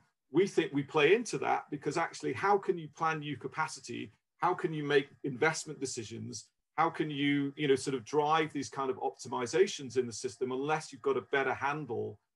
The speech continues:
on, on, on the data and what that, and, and, a, and a better trust in, in terms of the data that's available to you. So we think that that helps to kind of,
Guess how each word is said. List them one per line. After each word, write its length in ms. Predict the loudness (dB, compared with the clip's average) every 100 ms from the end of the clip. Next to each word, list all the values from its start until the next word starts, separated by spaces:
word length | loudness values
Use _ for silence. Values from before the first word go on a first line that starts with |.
| _
on, 260 | 0 0 0 2
on, 200 | 2 2
on 120 | 2
the 120 | 2 4
data 480 | 4 4 2 -2 -2
and 140 | 0
what 240 | 2 2 2
that, 220 | 2 2
and, 160 | 0 -2
and, 180 | -2 -2 -4
a, 80 | -6 -6 -4
and 100 | -4
a 40 |
better 260 | -2 2 2
trust 680 | 0 -6 0 0 -2 -4 -2
in, 160 | 0 0
in 140 | -2
terms 280 | 0 -2 -2
of 60 | -2
the 80 |
data 320 | 2 2 2 -4
that's 160 | -8
available 460 | -2 0 0 -2 -10
to 80 | -8
you. 180 | -6 -8
So 200 | -2 0
we 120 | 2 0
think 280 | -2 2
that 140 | 2 2 2 2
that 200 | 2 0 _ _ _
helps 380 | 2 2 2 -4
to 120 | -4
kind 220 | -2 0 0
of, 160 | -2